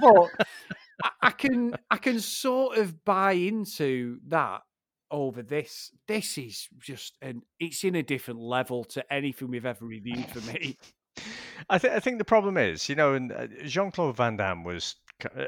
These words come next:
Speaker 2: you know, often unkindly sort of called out as being a ballet dancer. But he was a proper kickboxer, wasn't he?
Speaker 1: Yeah.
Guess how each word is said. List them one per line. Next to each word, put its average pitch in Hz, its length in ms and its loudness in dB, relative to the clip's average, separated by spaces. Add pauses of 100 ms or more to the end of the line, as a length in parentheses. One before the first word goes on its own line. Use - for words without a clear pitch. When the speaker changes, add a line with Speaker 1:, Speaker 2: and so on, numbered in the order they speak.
Speaker 2:
you 143 160 -4
know, 101 160 -4
often 104 540 -2 (140)
unkindly 123 880 0
sort 95 340 -4
of 90 120 -6 (920)
called 110 300 2
out 92 200 0
as 95 100 -10
being 101 260 -2
a 87 40 -6
ballet 107 300 0
dancer. 87 520 -6 (1500)
But - 160 -6
he 170 100 -2
was 151 280 -2
a 120 60 -6
proper 123 300 -2
kickboxer, - 600 -4
wasn't 110 320 -6
he? - 60 -4
Speaker 1:
Yeah. 123 140 -6